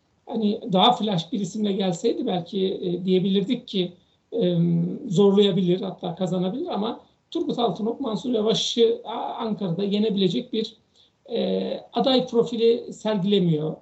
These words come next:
ak Parti de artık iyicene aşındı. E, yerel seçimleri bırak, genel seçimdeki o yüzde otuz altıya düştü. E,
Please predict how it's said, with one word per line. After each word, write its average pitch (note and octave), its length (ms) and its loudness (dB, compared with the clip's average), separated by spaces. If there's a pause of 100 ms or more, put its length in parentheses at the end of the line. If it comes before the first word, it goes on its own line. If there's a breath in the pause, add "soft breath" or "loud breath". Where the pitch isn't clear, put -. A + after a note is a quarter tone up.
(160)
ak - 240 -8
Parti A3 340 -2
de G3+ 160 0
artık F#3 400 -6
iyicene F#3 320 0
aşındı. F#3 580 -2 (480 soft breath)
E, F#3+ 120 -2
yerel F#3+ 520 2
seçimleri G#3 640 0
bırak, B3+ 240 0
genel G3+ 260 -2
seçimdeki G#3 560 -2
o C#4+ 60 0
yüzde E3+ 240 0
otuz D#3+ 220 -2
altıya D#3+ 420 0
düştü. - 400 -4 (460 soft breath)
E, F#3 100 -2